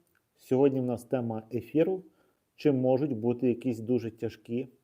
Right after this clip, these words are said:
небезпечні удари, атаки якоюсь тяжкою та небезпечною зброєю по території України, по цивільних? Давайте ми з вами будемо розглядати це запитання. Давайте ми з вами будемо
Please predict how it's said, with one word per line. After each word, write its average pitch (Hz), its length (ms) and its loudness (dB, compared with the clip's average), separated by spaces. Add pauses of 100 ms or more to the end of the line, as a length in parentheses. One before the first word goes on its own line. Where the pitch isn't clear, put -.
(120)
небезпечні 117 800 -2
удари, 113 520 0 (600)
атаки 131 680 2 (600)
якоюсь 120 420 4
тяжкою 131 680 2
та - 280 -4
небезпечною 117 760 -2
зброєю 143 600 2 (580)
по 160 180 10
території 123 600 2
України, 135 580 2
по 123 260 4
цивільних? 147 800 -2 (520)
Давайте 117 440 4
ми 110 120 -2
з 95 80 -8
вами 107 260 -2
будемо 104 400 0
розглядати 104 640 0
це 110 260 -2
запитання. 135 760 -6 (640)
Давайте 110 440 2
ми 104 120 -4
з 90 60 -12
вами 107 260 -4
будемо 101 420 -2